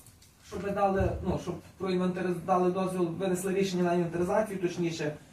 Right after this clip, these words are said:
фірма, е, зробить інвентаризацію, виріже їхні ділянки і тоді не зможуть приватизувати. То по Кальні там ділянка Гошовської Ірини Миколаївни, по Станківцях Паламар Лесі Михайлівни,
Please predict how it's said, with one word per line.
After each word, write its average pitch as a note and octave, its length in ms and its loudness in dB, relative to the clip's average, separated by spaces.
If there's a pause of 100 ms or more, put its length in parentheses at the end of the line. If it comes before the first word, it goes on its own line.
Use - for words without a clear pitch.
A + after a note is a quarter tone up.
(400)
фірма, E3+ 580 2
е, C#3 280 -4
зробить A3 360 2
інвентаризацію, F3+ 1120 -2 (1040)
виріже F#3 340 2
їхні F3+ 320 -2
ділянки G3 420 -2
і D#3+ 40 -4
тоді E3+ 160 -4
не E3 140 -4
зможуть E3 300 -2
приватизувати. C#3+ 680 -6 (760)
То G3+ 120 0
по F#3 140 -4
Кальні F#3 520 4
там D#3+ 280 -4
ділянка E3 460 2
Гошовської A#3+ 720 -2
Ірини A#3+ 280 -6 (100)
Миколаївни, A#3 880 8 (560)
по F#3 400 2
Станківцях A3 680 0
Паламар G3 640 2
Лесі A#3 340 -2
Михайлівни, A#3 800 -2